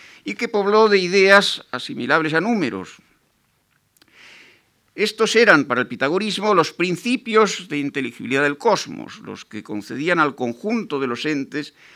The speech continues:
el carácter ordenado y bello que la palabra cosmos, inventada precisamente por los pitagóricos, sugiere. Los números eran los principios generadores del mundo y la causa de que fuese captado por la inteligencia, de manera que se pudiese determinar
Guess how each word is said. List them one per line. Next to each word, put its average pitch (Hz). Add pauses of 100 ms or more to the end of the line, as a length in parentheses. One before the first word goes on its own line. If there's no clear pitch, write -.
(320)
el -
carácter 127
ordenado 143
y 135
bello 160
que -
la 113
palabra 175
cosmos, 98 (260)
inventada 160
precisamente 139
por 104
los 101
pitagóricos, 127
sugiere. 127 (1600)
Los 139
números 208
eran 160
los 135
principios -
generadores 107
del 131
mundo 185
y 120
la 135
causa 220
de 185
que 151
fuese 190
captado 175
por 127
la 131
inteligencia, 135 (440)
de 120
manera 156
que 156
se -
pudiese 143
determinar 135